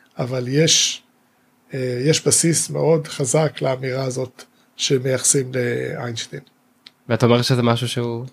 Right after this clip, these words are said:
Speaker 2: זה לא בעתיד הרחוק, כאילו חשוב להגיד, זה משהו ש-
Speaker 1: אה, זה משהו שלצערי אנחנו רואים אותו שם באופק, עושים את הכל כדי שזה לא, שלא נגיע לשם,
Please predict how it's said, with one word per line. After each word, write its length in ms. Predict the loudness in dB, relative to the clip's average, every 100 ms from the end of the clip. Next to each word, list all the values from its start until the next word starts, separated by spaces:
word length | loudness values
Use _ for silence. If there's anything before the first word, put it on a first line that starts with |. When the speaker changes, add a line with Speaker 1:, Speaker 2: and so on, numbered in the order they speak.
| _ -20 -20 -4 2
Speaker 2:
זה 60 |
לא 80 | 6
בעתיד 300 | 6 6 4
הרחוק, 440 | 4 4 2 2 -2
כאילו 160 | -2
חשוב 280 | 0 0 2
להגיד, 300 | 4 4 0
זה 80 | 0
משהו 280 | -2 -2 2
ש- 40 |
Speaker 1:
אה, 340 | 6 6 6 4
זה 160 | 2 2
משהו 260 | 0 0 0
שלצערי 920 | 2 2 2 0 0 0 2 2 0 -6 _ _ -12
אנחנו 760 | -6 -6 -4 -2 0 0 -2 -6 -12 _
רואים 340 | 0 2 4 2
אותו 220 | 2 2
שם 320 | 2 -2 -2
באופק, 580 | 0 0 0 0 -2 -4 -20 _ -20 -20 -16 -4
עושים 300 | 0 2 2
את 120 | 2
הכל 240 | 4 2 2
כדי 200 | 0 2
שזה 220 | 0 0
לא, 180 | 2 2
שלא 300 | 0 0 2
נגיע 340 | 0 2 2
לשם, 340 | 2 4 2